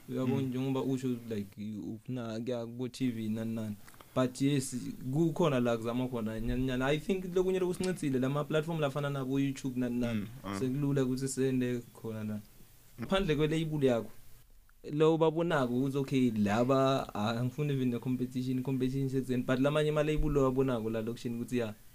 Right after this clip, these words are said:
Speaker 2: Ma-label.
Speaker 1: Mm, la sipana ukuthi, okay, laba baspana, maybe baspana njengathi kumbe baspana kudlula thina, ngibo bantu nami le ngibukela kubo ukuthi, okay, ngifunza one, two, three kubo.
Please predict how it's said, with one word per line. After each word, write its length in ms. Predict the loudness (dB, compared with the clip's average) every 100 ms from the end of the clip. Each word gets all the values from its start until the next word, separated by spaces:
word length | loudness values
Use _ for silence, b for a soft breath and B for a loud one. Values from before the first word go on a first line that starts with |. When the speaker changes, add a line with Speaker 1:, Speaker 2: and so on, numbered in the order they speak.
| -20 -20 -20 -20 -20 _ -20 -20 -14 -4
Speaker 2:
Ma-label. 560 | 0 0 -2 -4 -4 -2
Speaker 1:
Mm, 260 | 2 2 4
la 220 | 4 4
sipana 380 | 2 0 2 2
ukuthi, 200 | 2 0
okay, 220 | 2 2
laba 240 | 2 2 2
baspana, 540 | 2 0 0 0 2
maybe 240 | 2 0
baspana 480 | 0 -2 0 0 2
njengathi 420 | 2 4 4 0
kumbe 200 | 2 2
baspana 560 | 2 -2 -4 0 2 2
kudlula 300 | 2 4 4
thina, 300 | 2 2 4
ngibo 380 | 6 6 4 4
bantu 260 | 2 2
nami 240 | 2 2 4
le 120 | 2
ngibukela 500 | 0 2 4 4 4
kubo 240 | 2 0
ukuthi, 200 | 0 -2
okay, 280 | -2 -2 -4
ngifunza 420 | -4 -4 -2 -2
one, 220 | 0 -2 -2
two, 120 | -4
three 280 | -2 0 0
kubo. 200 | -2